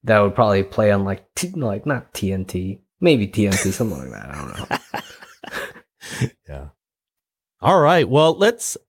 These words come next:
Speaker 2: hand out our final R K O award of season five, the main event, the headliner. Wait, who's the main event in,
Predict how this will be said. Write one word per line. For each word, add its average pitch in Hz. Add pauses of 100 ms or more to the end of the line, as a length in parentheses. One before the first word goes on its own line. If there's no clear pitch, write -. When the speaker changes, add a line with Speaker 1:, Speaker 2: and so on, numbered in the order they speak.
(300)
Speaker 2:
hand 170
out 170 (140)
our 123
final 113
R 147
K 147
O 139
award 131
of 107
season 117
five, 139 (120)
the 90
main 123
event, 123 (480)
the -
headliner. 143 (1900)
Wait, 95
who's 208
the 202
main 175
event 165
in, 151